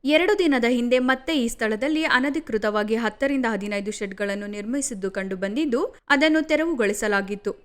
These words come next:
ಅಲ್ಲದೆ ಇದೇ ಸ್ಥಳದಲ್ಲಿ ಮತ್ತೆ ಎಂಟರಿಂದ ಒಂಬತ್ತು ಶೆಡ್‌ಗಳನ್ನು ಹೊರಗಿನವರು ಹೊಸದಾಗಿ ನಿರ್ಮಿಸಲು ಮುಂದಾಗಿದ್ದಾರೆ. ಈ ದಿನ ಅದನ್ನು ತೆರವುಗೊಳಿಸಲಾಗಿದೆ.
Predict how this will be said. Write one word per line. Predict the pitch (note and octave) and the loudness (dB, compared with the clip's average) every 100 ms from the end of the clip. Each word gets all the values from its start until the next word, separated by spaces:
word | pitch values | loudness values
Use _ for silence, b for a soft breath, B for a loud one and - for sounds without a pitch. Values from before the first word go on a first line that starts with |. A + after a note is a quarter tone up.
| - | 0
ಅಲ್ಲದೆ | C4+ D#4+ E4 E4 C#4 | 2 4 2 2 2
ಇದೇ | D#4+ A4 | 0 0
ಸ್ಥಳದಲ್ಲಿ | G4+ E4 B3+ C4 C4 | 0 0 2 2 2
ಮತ್ತೆ | B3 A#3+ B3 A3+ | 0 0 2 4
ಎಂಟರಿಂದ | B3 C4+ E4+ D#4 | 4 2 0 2
ಒಂಬತ್ತು | B3+ A3+ A3 A#3 | 2 2 0 -2
ಶೆಡ್‌ಗಳನ್ನು | A3+ G#3 G3+ A3 A3 A3 | -2 -4 -2 -2 -2 -2
ಹೊರಗಿನವರು | A#3 C#4 E4 D4 A3 G#3 | 0 0 0 0 0 0
ಹೊಸದಾಗಿ | A3 G#3+ D4+ C#4+ C4+ G#3+ | 0 -2 -2 0 0 0
ನಿರ್ಮಿಸಲು | G#3 G#3 G#3 G#3+ G#3 | -4 -6 -4 -4 -6
ಮುಂದಾಗಿದ್ದಾರೆ. | G3+ G3 F#3 F#3 F3 F3+ F3 - _ | -6 -6 -6 -6 -4 -2 -4 -6 _
ಈ | C4 C#4 | 0 2
ದಿನ | C#4+ C#4 | 4 4
ಅದನ್ನು | C4 C4+ C4+ C4+ | 4 2 2 2
ತೆರವುಗೊಳಿಸಲಾಗಿದೆ. | C4+ C4+ C#4+ A#3+ G3+ G3+ G3+ F#3+ F#3+ F#3 - _ | 2 2 0 -2 -2 -2 -4 -2 -2 -4 -6 _